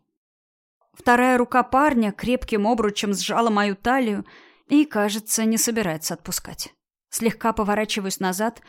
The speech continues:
и практически задеваю губами его подбородок. Он тут же выпрямляется и теперь возвышается надо мной. «Почему?» — спрашиваю я.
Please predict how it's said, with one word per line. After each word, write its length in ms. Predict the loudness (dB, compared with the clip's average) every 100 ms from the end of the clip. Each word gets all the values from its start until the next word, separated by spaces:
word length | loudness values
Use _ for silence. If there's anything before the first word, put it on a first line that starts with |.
| -20 -20 _ _
и 140 | 0 0
практически 720 | 0 -2 -4 -4 -4 -4 -4
задеваю 480 | -4 -2 0 -2 -2
губами 460 | -4 -2 0 0
его 280 | -2 -4 -4
подбородок. 680 | -6 -4 -4 -6 -10 -16 -20 _ _ _
Он 200 | 2 2
тут 200 | 0 -2
же 140 | -2
выпрямляется 760 | -6 -6 -4 -2 -2 -2 -4 -4 -10 -20 _ -6
и 100 | -2
теперь 520 | -4 0 2 2 2
возвышается 800 | 0 -2 -4 -4 -4 -6 -4 -2
надо 240 | 0 -2
мной. 340 | -4 -8 -16 _ _ _ _
«Почему?» — 580 | -4 0 4 4 2 -4 _ _ _
спрашиваю 600 | -6 -2 -2 -4 -6 -6
я. 280 | -8 -10